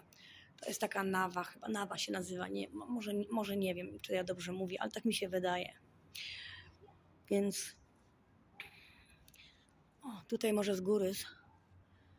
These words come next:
tak troszeczkę lepiej widać, słuchajcie, ten cały plac, plac Grzybowski. Ładnie zrobiony został teraz, taki skwerek z lampami,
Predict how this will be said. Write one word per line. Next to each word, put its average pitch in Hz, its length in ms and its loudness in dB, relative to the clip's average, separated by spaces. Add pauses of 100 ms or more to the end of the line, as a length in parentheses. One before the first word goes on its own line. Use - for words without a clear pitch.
(140)
tak 220 160 -2
troszeczkę - 500 0
lepiej 202 340 2
widać, 190 560 2
słuchajcie, 185 680 -4 (880)
ten 185 160 2
cały 202 440 2
plac, - 840 -2 (100)
plac - 600 -4
Grzybowski. 175 920 -4 (760)
Ładnie 254 360 8
zrobiony 226 480 8
został 180 340 0
teraz, 180 540 2
taki - 240 -8
skwerek 196 680 2
z - 160 -10
lampami, 175 760 0